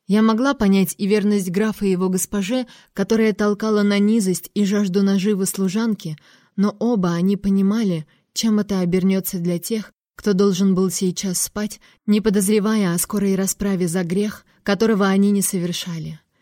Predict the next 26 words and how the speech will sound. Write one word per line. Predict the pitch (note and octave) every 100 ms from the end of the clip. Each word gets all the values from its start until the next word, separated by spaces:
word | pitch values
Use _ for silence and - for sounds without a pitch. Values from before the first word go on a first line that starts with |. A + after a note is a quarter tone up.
| _ _ _ _
Его | G#3 A3
сиятельство | B3 A#3 A#3+ A#3+ A3 G3+ G#3+
жил | G#3 A#3
при | - A3+
дворе | F#3 G#3+ G#3+
давно | G3 G3+ A#3+ A#3+ - - -
и | A3+
не | A#3
мог | A#3 B3 A3+
не | A3
быть | G#3 G#3
наслышан | G#3 G3+ A#3 B3 - F#3 -
о | F#3+
норове | G#3 A3 G3+ G3+
короля, | G3+ G#3+ G#3 A#3 A3 _ _ _ -
а | F#3+
горничная | G#3 C4 C4 A#3+ - A3+ G#3+
прекрасно | G#3+ G3+ A3+ A3+ A3 G3+
знала | G3+ G3 G3 F#3
о |
том, | F#3 A#3 G#3
что | - F#3
огласка | F#3 G3+ G#3+ - F#3+
падения | F#3+ F3+ G3+ G3 F#3+
девицы | F3+ F#3 F#3+ A#3+ A#3 F3 D#3 - _ -
уничтожит | G#3 A3 - A#3+ B3 A#3